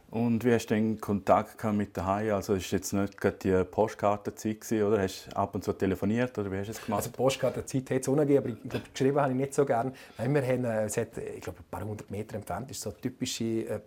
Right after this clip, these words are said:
Speaker 2: britische Telefonkabine
Speaker 1: So rote?
Speaker 2: gewesen. Ja, genau, so rote, wie man sie halt kennt, oder?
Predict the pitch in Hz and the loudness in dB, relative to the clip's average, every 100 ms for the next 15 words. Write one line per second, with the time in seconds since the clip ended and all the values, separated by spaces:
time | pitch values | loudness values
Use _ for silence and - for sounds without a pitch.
0 | - 113 113 117 - 107 - 110 135 135 | -6 -6 -4 -6 -4 -4 -2 0 0 0
1 | 127 - - 110 110 123 - 127 113 123 | -2 0 6 10 10 8 4 -2 0 -2
2 | 104 104 104 104 120 131 131 123 127 123 | -2 -4 -4 -2 -2 -2 -2 -2 -4 -6
3 | 120 101 - - 123 147 110 135 | -6 -6 -8 -8 -8 -8 -6 -6